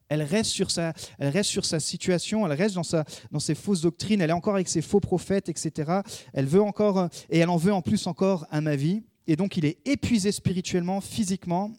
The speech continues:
il tombe en dépression. Quand vous êtes seul dans le désert, sans eau et en dépression,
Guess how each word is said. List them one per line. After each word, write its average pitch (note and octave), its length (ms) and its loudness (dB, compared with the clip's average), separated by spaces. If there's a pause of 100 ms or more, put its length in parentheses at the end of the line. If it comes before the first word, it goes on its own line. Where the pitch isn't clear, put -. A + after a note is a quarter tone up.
il C#3+ 140 -4
tombe F#3 180 0
en D3 80 -2
dépression. E3 640 0 (1700)
Quand D3 120 -2
vous D3+ 120 2
êtes F3+ 120 2
seul A#3+ 260 6
dans F#3 120 2
le F#3+ 40 0
désert, G3 380 2
sans G#3 280 0
eau A3+ 80 6
et G3+ 60 6
en E3 100 2
dépression, G3 680 0